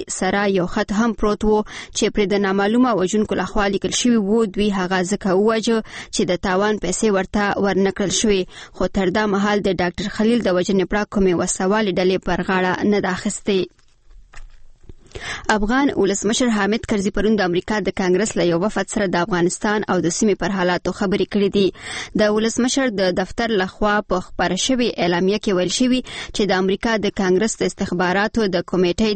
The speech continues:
د مشرې ایان فینسټین په مشرۍ دغه وفد پرون ماښام په ارګ کې له ولسمشر سره په افغانستان کې د سولې د بهیر، په دغه هیواد کې د ښځو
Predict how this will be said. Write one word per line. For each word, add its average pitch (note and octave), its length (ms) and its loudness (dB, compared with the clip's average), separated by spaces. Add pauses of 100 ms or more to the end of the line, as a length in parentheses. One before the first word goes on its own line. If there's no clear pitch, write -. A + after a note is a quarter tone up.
د E3+ 160 2
مشرې A3+ 320 0 (120)
ایان F3+ 260 2 (120)
فینسټین G3 480 0
په F3+ 120 0
مشرۍ G#3 360 0 (500)
دغه A#3+ 300 0
وفد A3+ 360 -2
پرون A3+ 280 4
ماښام G#3 400 -2
په G3 120 0 (120)
ارګ A#3 200 0
کې A#3+ 160 2
له F3 140 2
ولسمشر G#3 560 0
سره G#3 300 0
په G#3 120 0
افغانستان G3 720 0
کې A3+ 180 0
د E3+ 140 0
سولې G3+ 240 2 (100)
د - 20 2 (140)
بهیر، A#3 300 2 (340)
په G#3 200 2
دغه A#3+ 260 0
هیواد G#3 340 0
کې G#3+ 160 0
د - 100 0
ښځو A3 220 2